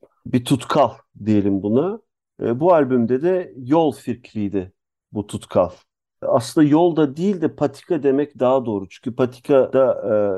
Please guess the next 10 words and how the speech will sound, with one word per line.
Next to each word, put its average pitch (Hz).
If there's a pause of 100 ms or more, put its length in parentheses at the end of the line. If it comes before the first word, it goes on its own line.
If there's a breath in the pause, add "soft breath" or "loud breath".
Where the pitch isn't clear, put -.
(220)
yani 117
patika 139
hiçbir 139
zaman 127
düz 120
değildir. 113
Yolda 120
hep 127
gidersiniz, 123
hep 113